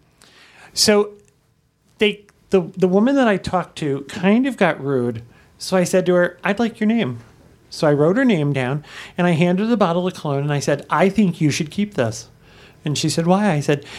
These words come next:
"Because I'm going to show you what fifty dollars or sixty dollars worth of grief looks like." I'm going live on Twitter. And I said, "And I am going to say your name.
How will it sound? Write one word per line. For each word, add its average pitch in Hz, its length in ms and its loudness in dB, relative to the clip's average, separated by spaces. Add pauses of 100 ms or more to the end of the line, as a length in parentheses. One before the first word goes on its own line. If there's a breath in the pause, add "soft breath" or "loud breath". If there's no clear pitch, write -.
(100)
"Because 175 400 0
I'm 190 220 4
going 208 240 4
to 180 80 0
show - 180 0
you 139 160 0
what 131 140 2
fifty - 280 -6
dollars 147 280 2
or 139 80 0
sixty 190 340 0
dollars 151 320 4
worth 127 140 -8
of 127 100 -12
grief 117 300 -10
looks 117 200 -12
like." 117 220 -6 (880)
I'm 214 160 4
going 254 200 2
live 233 280 0
on 170 160 -2
Twitter. 151 360 -2 (800 loud breath)
And 185 120 2
I 175 80 4
said, 180 280 2
"And 175 160 -4
I 165 140 -4
am 196 160 2
going 196 280 2
to - 120 -12 (380)
say - 320 -2
your 247 180 2
name. 202 380 0